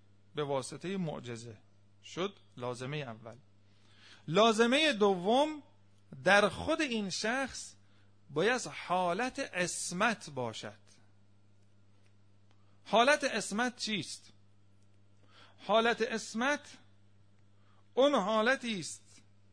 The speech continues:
که خداوند کریم در این فرستاده خودش ایجاد کرده باشد و به او نیرویی داده باشد و او را،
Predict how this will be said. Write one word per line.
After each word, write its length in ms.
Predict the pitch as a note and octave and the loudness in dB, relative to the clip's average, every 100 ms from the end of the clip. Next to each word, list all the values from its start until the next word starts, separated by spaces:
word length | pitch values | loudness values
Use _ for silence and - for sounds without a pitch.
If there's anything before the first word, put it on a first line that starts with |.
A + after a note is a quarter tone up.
| - - - - | -20 -20 -20 -18
که 140 | - F#3+ | -6 -6
خداوند 840 | G3+ G3+ G#3 G#3 G3+ G#3 G3+ G3+ | -2 2 4 4 4 2 0 -4
کریم 640 | - F#3+ G3 C4 F#3 A#2+ - - - - - - - - - - C#3 | -4 -4 -2 0 -2 -4 -10 -20 -20 -20 -20 -20 -20 -20 -20 -10 2
در 180 | G#3 | 4
این 240 | A3 D4 D4+ | 4 0 -4
فرستاده 920 | - G#3 F#3+ - - G3 F#3+ F3+ F3 | -2 -2 -2 -4 -4 0 0 0 -4
خودش 400 | - A3 G3 - - | -2 -4 -2 -6 -8
ایجاد 560 | D#3+ D3 D#3 A3 G3+ | -8 -4 0 0 0
کرده 340 | - D#3 C3+ C#3 | -4 -4 -4 -6
باشد 460 | C3 A#2 B2+ A#2+ - - - - - - - - - - - - - - - - C#3 | -4 -6 -8 -10 -12 -20 -20 -20 -20 -20 -20 -20 -20 -20 -20 -20 -20 -20 -20 -16 0
و 140 | E3+ G#3+ | 4 6
به 120 | A3+ | 6
او 380 | A3+ D4 D4 B3 | 6 4 2 2
نیرویی 760 | G3+ G#3+ G#3 G3+ C#4 C4+ G#3+ | 2 2 0 0 0 0 0
داده 300 | E3+ D#3+ D3 | 2 0 0
باشد 420 | C#3 B2+ A#2 A2 - - - - - - - - - - - - - | -6 -8 -10 -14 -20 -20 -20 -20 -20 -20 -20 -20 -20 -20 -20 -20 -14
و 120 | D3+ | 4
او 420 | A3 A3+ D4+ D4 A#3 | 6 6 4 4 4
را، 320 | F#3 C#3+ | 2 2